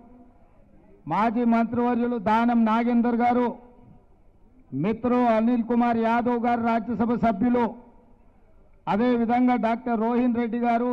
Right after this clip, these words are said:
విజయారెడ్డి గారు, మాజీ శాసనసభ్యులు పెద్దలు చింతల రామచంద్రారెడ్డి గారు, గజ్జల నగేష్ గారు,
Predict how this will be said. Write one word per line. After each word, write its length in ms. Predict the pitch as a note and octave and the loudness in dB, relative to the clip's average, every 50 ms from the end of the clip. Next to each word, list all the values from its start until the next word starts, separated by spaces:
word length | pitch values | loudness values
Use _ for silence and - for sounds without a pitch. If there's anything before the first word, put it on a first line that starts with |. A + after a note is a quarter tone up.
| A#3 | -4
విజయారెడ్డి 580 | G#3+ G#3+ G3 A#3+ A#3+ A#3+ A#3 A#3 A#3 G#3+ A3+ A#3 A#3 | -4 -4 -2 0 0 0 0 -2 -2 -2 -2 0 0
గారు, 260 | A#3 A3+ A3+ B3 A#3+ A3+ - - - - - _ - - - - - _ - - _ _ - - - - - | 2 2 2 0 -2 -4 -6 -12 -20 -20 -20 _ -20 -20 -20 -20 -20 _ -20 -20 _ _ -20 -20 -20 -16 -10
మాజీ 420 | C3+ D#3 F3+ G#3+ A#3 G3+ A#3+ B3 A3+ | -4 -2 0 0 0 0 0 -2 -2
శాసనసభ్యులు 840 | - A3+ G#3+ A3+ A#3+ - - A#3+ A#3 F#3 A#3+ B3 G#3 F#3+ A#3+ A#3+ B3 A#3+ A#3+ A#3 | -2 0 0 0 0 0 -2 -2 -2 0 -2 -2 -2 -2 -4 -2 -2 -2 -2 -2
పెద్దలు 420 | A3+ G#3+ - - A#3+ B3 A#3+ A#3 G3+ - - - - - - - _ - - _ _ - _ - - - | -4 -2 -2 -2 0 0 0 0 -2 -6 -10 -20 -20 -20 -20 -20 _ -20 -20 _ _ -20 _ -20 -14 -6
చింతల 360 | - G#3+ A3 A3 C4 B3 A#3+ A#3+ A3+ | -4 -2 -2 0 0 0 0 2 2
రామచంద్రారెడ్డి 840 | A3 G#3+ A3+ A#3+ A#3 A#3+ A#3+ A#3+ A#3 A#3+ B3 A#3+ A#3 A#3 A3+ G#3 A#3 | 2 2 0 0 -2 -2 -4 -4 -2 -2 0 -2 -2 -2 -4 -4 -2
గారు, 300 | A#3 A#3+ A#3 A#3 A#3+ A#3 A3 - - - - - - - - - - - _ _ - _ - - _ _ - - _ - - | -2 0 0 2 0 0 -2 -4 -8 -16 -20 -20 -20 -20 -20 -20 -20 -20 _ _ -20 _ -20 -20 _ _ -20 -20 _ -12 -4
గజ్జల 400 | C#3+ F#3+ G3+ D#3+ G3+ A#3+ B3 B3 A#3+ | -2 -2 -2 -2 -2 0 0 2 2
నగేష్ 420 | A3+ G#3+ A3 A3 A#3+ B3 A#3 A#3 F#3+ | 2 0 0 -2 -2 -2 -4 -4 -2
గారు, 280 | B3 A#3+ A#3 A#3+ B3 B3 | -2 0 0 0 -2 -4